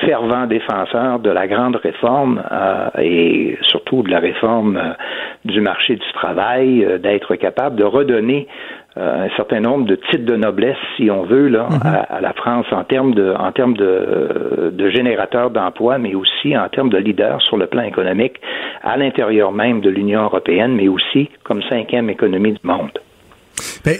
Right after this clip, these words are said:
Speaker 2: Monsieur Macron, hier, dans, dans, dans son discours, il a, euh, n'importe qui qui a fait un peu soit de politique ou de gestion de crise aura remarqué qu'il a essayé vraiment de bien couvrir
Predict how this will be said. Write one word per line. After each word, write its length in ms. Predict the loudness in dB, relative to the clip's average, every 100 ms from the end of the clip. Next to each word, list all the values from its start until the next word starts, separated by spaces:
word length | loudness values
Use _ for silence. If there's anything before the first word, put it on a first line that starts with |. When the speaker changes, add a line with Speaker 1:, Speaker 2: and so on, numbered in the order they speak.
| 2
Speaker 2:
Monsieur 320 | 2 2 0
Macron, 380 | 0 0 0 2
hier, 340 | 2 2 0
dans, 380 | 2 2 4 2
dans, 180 | 2 2
dans 160 | 2 2
son 200 | 2 2
discours, 500 | 0 2 4 4 2
il 180 | 2
a, 40 | 4
euh, 540 | 2 2 0 0 0
n'importe 340 | 0 2 2 2
qui 140 | 2
qui 100 | 2
a 40 |
fait 120 | 2 0
un 60 |
peu 140 | 2 0
soit 180 | 2 2
de 80 |
politique 540 | 2 2 0 2 0 2
ou 40 |
de 120 | 2
gestion 400 | 2 2 2 0
de 60 | 0
crise 280 | 2 2 2
aura 340 | 2 2 4
remarqué 380 | 2 0 0 -2
qu'il 180 | 2 2
a 40 |
essayé 260 | 2 4 4
vraiment 260 | 2 2
de 120 | 2 0
bien 240 | 2 2
couvrir 460 | 2 0 4 4